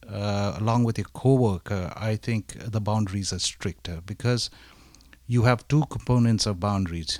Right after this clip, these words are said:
You have a personal, which is a social, uh, boundary, and you have a professional, uh, boundary. So keeping this in mind, I think,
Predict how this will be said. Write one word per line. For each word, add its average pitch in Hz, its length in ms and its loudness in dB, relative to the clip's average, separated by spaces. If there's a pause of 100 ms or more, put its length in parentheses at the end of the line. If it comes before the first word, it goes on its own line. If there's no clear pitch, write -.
(120)
You 101 160 -2
have 104 200 0
a 95 80 -2
personal, 139 680 0 (480)
which 101 160 -4
is 92 120 -2
a 98 80 -4
social, 120 640 0 (160)
uh, 104 100 -8
boundary, 120 540 0 (520)
and 120 440 4 (100)
you 110 140 0
have 104 160 2
a 95 80 -2
professional, 98 760 -2 (340)
uh, 90 140 -8
boundary. 90 580 -2 (540)
So 113 920 4 (280)
keeping 151 420 4
this 131 200 2
in 120 100 6
mind, 110 540 2 (100)
I 113 140 0
think, 117 440 -2